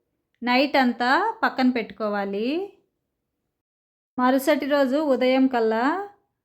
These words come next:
పిండి ఇలా బాగా పులుస్తుంది. చూస్తున్నారు కదా,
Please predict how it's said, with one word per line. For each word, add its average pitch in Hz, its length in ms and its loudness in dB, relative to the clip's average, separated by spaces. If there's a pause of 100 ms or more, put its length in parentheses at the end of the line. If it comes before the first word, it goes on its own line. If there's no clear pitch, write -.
(160)
పిండి 277 400 4
ఇలా 294 260 0
బాగా 240 400 2
పులుస్తుంది. 254 840 -2 (1600)
చూస్తున్నారు 294 640 2
కదా, 220 320 -2